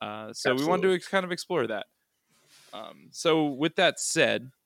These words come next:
Speaker 1: uh, we're actually gonna go over a deck that, uh, I have not opened. It is currently still in the cellophane. Uh, it is Grettir,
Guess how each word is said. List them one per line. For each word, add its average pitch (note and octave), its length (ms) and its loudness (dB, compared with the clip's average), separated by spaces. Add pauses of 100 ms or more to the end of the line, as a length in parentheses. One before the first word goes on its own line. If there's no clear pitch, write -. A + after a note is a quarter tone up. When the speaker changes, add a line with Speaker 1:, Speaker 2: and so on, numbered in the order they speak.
(260)
Speaker 1:
uh, A#2 200 2
we're D3 260 0
actually D#3 200 -2
gonna C#3 160 0
go C3 160 2
over B2+ 240 2
a A#2 80 -2
deck C3 280 2
that, A#2 260 2 (640)
uh, A2+ 280 4
I B2 220 2
have A#2+ 420 0
not A#2+ 300 0
opened. B2+ 520 -2
It B2 140 -6
is A2+ 160 -6
currently A#2+ 320 -6
still B2 360 -2
in A#2 40 -8
the A#2 60 -10
cellophane. A2+ 640 -4 (1200)
Uh, A#2+ 300 -2 (200)
it B2+ 120 2
is A#2+ 260 -2 (720)
Grettir, D#3+ 800 0